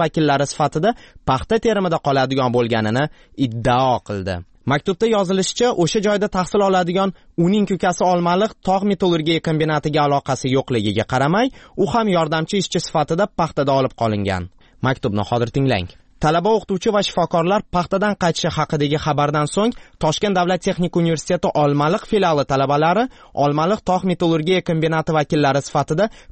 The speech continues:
paxta terimida qoladigan bo'ldi. "Bizga paxta terimi sizlar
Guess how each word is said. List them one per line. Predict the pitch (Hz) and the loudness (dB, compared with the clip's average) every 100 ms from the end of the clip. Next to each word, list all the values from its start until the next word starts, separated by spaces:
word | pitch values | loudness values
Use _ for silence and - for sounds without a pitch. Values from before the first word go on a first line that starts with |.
| - | -2
paxta | 160 156 - 226 | -2 -2 0 0
terimida | 240 220 175 151 160 | 2 0 0 -2 0
qoladigan | 139 117 107 104 98 | 0 0 0 -2 -2
bo'ldi. | 95 87 90 - _ _ - - - - 113 | -4 -4 -8 -10 _ _ -20 -20 -20 -10 -4
"Bizga | 135 208 233 | 0 0 0
paxta | 196 - 220 | -4 -2 0
terimi | 214 202 214 196 | 0 0 -2 -2
sizlar | 180 | 0